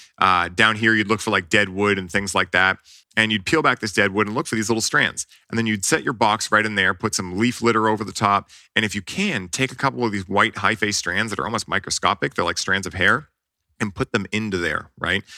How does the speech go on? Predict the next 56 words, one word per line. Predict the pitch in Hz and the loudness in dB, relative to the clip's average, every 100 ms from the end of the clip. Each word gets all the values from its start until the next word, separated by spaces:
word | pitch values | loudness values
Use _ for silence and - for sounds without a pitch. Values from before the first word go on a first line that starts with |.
| - - - | -20 -20 -6
So | - 110 | 0 2
now, | 120 147 113 107 | 4 4 2 2
usually | 117 139 156 | 0 0 2
when | 143 | 0
you | 123 | 0
do | 110 | 2
this, | 110 - | 0 0
you | |
put | - | 2
out | 107 104 | 2 2
three | - 107 | 0 0
to | 107 | 2
five | 101 95 | 2 2
boxes | 87 85 - 92 | 2 -2 -2 -8
at | |
a | 92 | -6
time | 85 80 | -4 -4
'cause | 85 82 | -4 -2
not | 85 - | -2 -2
everyone | 95 90 85 | -4 -4 -6
is | 82 | -8
a | 82 | -8
success. | - - 82 69 - - _ - - - _ | -8 -4 -4 -4 -8 -14 _ -20 -20 -20 _
And | 101 | -2
then | 104 | 0
you | |
come | 101 117 | 0 2
back | 107 104 | 2 2
a | |
week | 101 107 | -4 -2
later, | 90 82 98 | -2 0 -2
and | 95 | -4
if | 90 | -2
everything | 92 117 113 | 0 0 -2
went | 107 | -2
right, | - 175 104 - - _ - | 0 0 0 -6 -20 _ -4
your | 101 104 | 2 2
rice | 92 123 127 - | 4 2 2 -4
should | - - | -6 -2
now | 104 | 2
be | 104 | 2
colonized | 104 120 127 107 95 101 - | 0 -2 0 2 2 0 -2
with | 87 | -6
white, | 90 104 113 | 0 0 0
fluffy, | - 101 92 98 110 - | -4 -4 -2 -4 -6 -10
like, | - | -10
mycelium | 85 104 - 175 95 80 | -4 -2 0 -2 -4 -8
in | |
a | - | -6
way, | - - | -6 -2
right? | 87 104 - - - - | 0 -2 -6 -20 -20 -4
And | 107 101 | -2 2
so | 107 95 | 2 2
then | 101 135 | 2 0
from | 139 104 95 | -2 -4 0
there, | 147 143 98 98 | 2 4 2 0